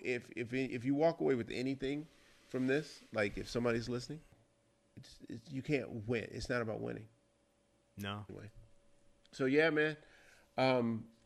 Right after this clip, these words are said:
Speaker 1: I'm not even quite sure I touched on everything. I think we got some good stuff in.
Speaker 2: I think so.
Speaker 1: I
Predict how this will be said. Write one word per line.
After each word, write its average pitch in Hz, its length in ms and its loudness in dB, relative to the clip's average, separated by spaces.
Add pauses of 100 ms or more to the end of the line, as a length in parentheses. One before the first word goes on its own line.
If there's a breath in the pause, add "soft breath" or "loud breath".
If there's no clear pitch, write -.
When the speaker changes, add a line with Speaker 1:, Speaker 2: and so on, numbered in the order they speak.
(340)
Speaker 1:
I'm 143 140 2
not 143 140 6
even 127 240 2
quite 123 240 0
sure 123 180 -2
I 120 40 2
touched 117 320 -6
on 120 120 -2
everything. 131 320 -4
I 123 60 0
think 135 260 -2
we 135 120 0
got 127 180 0
some 123 140 -8
good 123 140 -6
stuff - 300 -8
in. 135 220 -6 (180)
Speaker 2:
I 120 140 -6
think 160 260 -2
so. 127 540 -2 (720 soft breath)
Speaker 1:
I 95 400 2